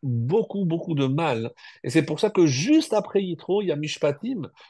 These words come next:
dont quarante-deux sur cinquante-trois mitzvot viennent mettre justement l'accent sur ma relation à, à, à mon prochain. Pour que je comprenne,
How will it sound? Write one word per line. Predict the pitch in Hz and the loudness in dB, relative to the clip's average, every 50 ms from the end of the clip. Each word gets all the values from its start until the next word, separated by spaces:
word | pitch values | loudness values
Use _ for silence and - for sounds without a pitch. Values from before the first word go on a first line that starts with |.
| - - | -8 -4
dont | 123 120 160 180 185 | -2 0 0 0 -2
quarante-deux | - - 208 196 180 156 160 175 180 165 - 180 170 180 254 269 | -2 -2 0 0 0 2 2 0 0 0 -2 -2 -2 0 -2 -4
sur | - - 220 185 | -2 -2 -4 -4
cinquante-trois | - - 190 175 175 - 170 165 - 170 - - - - 226 214 170 127 - - - - - _ _ - | -2 -6 -6 -6 -6 -6 -8 -8 -8 -10 -14 -8 0 2 4 4 4 2 -2 -8 -18 -20 -20 _ _ -4
mitzvot | 127 139 151 170 165 - - 170 156 156 180 214 226 226 _ - - - - - | -2 0 2 0 0 2 2 0 2 4 2 2 2 0 _ -20 -20 -18 -10 -6
viennent | 123 120 113 113 139 180 240 233 226 202 170 131 - | -6 -4 -2 -2 0 2 4 4 4 2 -2 -4 -6
mettre | 135 135 135 139 143 156 175 214 247 233 - 147 139 | -4 -4 -2 -2 -2 -2 0 0 -2 -2 -2 -4 -6
justement | 131 165 160 - 175 160 175 190 | -6 -6 -6 -6 -6 -4 -4 -4
l'accent | 170 147 135 - - 156 143 - - _ _ _ | -6 -6 -6 -4 -6 -6 -6 -6 -10 _ _ _
sur | _ - - - 180 202 208 202 190 - | _ -16 -8 -4 -2 0 0 -2 -2 -4
ma | 131 127 139 | -4 -2 0
relation | 139 165 165 147 127 - - 147 151 156 - _ - | 2 2 2 2 0 -2 -4 -6 -6 -6 -6 _ -4
à, | 156 156 139 - - _ - | -4 -4 -4 -4 -8 _ -8
à, | - - 110 - - | -8 -6 -6 -6 -4
à | |
mon | 117 117 120 | -4 -4 -4
prochain. | 113 - - - 113 - - 113 - - _ - - - _ | -4 -6 -8 -8 -6 -4 -4 -6 -6 -6 _ -20 -20 -14 _
Pour | - 175 165 | 0 2 4
que | - 190 170 | 6 6 6
je | 139 151 226 | 6 6 2
comprenne, | 262 - 233 233 220 190 - - - 226 208 165 131 117 101 | 2 2 2 0 0 -2 -4 -2 0 2 2 2 0 -4 -8